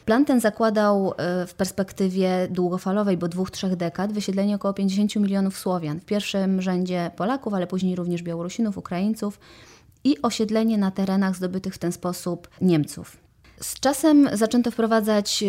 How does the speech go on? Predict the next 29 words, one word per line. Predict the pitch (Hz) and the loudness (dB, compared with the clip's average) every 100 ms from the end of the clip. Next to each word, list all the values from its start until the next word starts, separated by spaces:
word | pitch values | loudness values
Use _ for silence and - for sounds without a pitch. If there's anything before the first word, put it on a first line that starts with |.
| 185 | 0
uregulowania | 202 196 202 202 208 202 | 2 2 2 2 2 2
prawne | 202 202 202 180 | 0 0 2 2
i | |
instytucjonalne, | 190 190 190 190 - 190 196 196 185 | 0 0 -4 -4 0 2 4 2 0
które | 185 180 | -2 0
miały | 185 185 | 0 -2
służyć | 190 190 185 175 | -4 -2 -2 -4
przeprowadzeniu | - 196 196 185 185 220 196 | -4 0 2 2 2 2 2
akcji | 165 - 165 | -2 -6 -6
wysiedleńczej. | 175 165 165 151 165 165 147 - _ _ | -4 -2 0 0 -2 -4 -8 -10 _ _
Utworzono | 208 214 214 254 | -4 -2 2 2
między | 233 220 208 | 4 2 0
innymi | - 202 208 214 202 202 - | 0 2 4 4 2 2 0
centralę | 190 190 196 185 | -2 0 0 -2
przesiedleńczą | 190 180 175 180 185 175 | -4 -4 -2 -2 -2 -4
w | 175 - | -4 -6
Poznaniu. | 180 185 165 151 170 233 208 | -2 0 0 0 -2 -4 -4
Na | 190 | 0
jej | 214 | 0
czele | 220 220 202 202 | -2 -2 0 -2
stanął | - - 185 180 180 - - | -6 -2 0 0 0 -4 -4
Ernst | 190 - | -4 -2
Damzog, | 170 180 170 151 156 | -4 -2 -4 -4 -2
natomiast | 160 175 190 180 185 - - - - | -4 0 0 0 -2 -8 -14 -10 -8
takim | 175 - 185 180 170 - - | -8 -4 -2 0 -2 -8 -10
autentycznym, | 175 - 175 226 226 190 | -8 -6 -6 -4 -4 -2
czy | 185 | -2
może | 185 | -4
faktycznym | 180 - 254 - 196 | -4 -2 -2 0 0